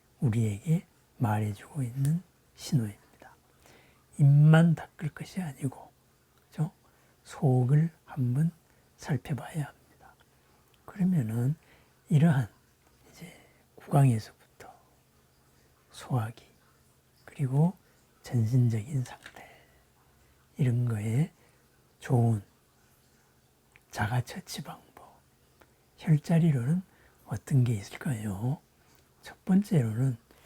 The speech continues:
위장을 다스려야죠. 그랬을 때에는 대표적인 혈이 중환혈입니다. 상환, 중환, 하환. 그래서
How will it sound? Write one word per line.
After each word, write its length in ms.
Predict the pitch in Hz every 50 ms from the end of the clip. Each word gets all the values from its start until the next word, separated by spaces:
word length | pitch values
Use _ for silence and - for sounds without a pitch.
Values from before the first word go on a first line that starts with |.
| _ _ _ _ _ _ _ -
위장을 500 | 113 113 113 - 160 170 196 208 190 143
다스려야죠. 800 | 120 - - - - - 143 - 156 - - - _ - - - _ _ _ _ _ _ _ _ _ _ _ _ _ _ _ _ _
그랬을 360 | - - - 131 120 - - - - -
때에는 400 | - 127 110 117 135 156 180 - - _ _ _ _ _ _ _ -
대표적인 800 | - 110 107 - - - 160 120 110 113 110 104 104 113 113 107
혈이 440 | 107 113 131 131 127 127 151 196 - _ _ _ _ _ _ _ _ _
중환혈입니다. 1500 | - - - 117 113 120 127 139 151 160 165 165 - _ _ _ _ _ - - 147 110 95 - _ _ _ _ - - - _ _ _ _ _ _ _ _ _
상환, 800 | _ - - - - 120 113 110 110 110 113 120 135 160 175 180 190 - _ _
중환, 640 | - - - 117 117 113 110 120 127 135 160 180 - _ _ _ _ _ _ _
하환. 480 | - - 151 104 - - - - - - _ _ _ _ _ _ _ _
그래서 480 | - 135 120 120 120 113 117 120 143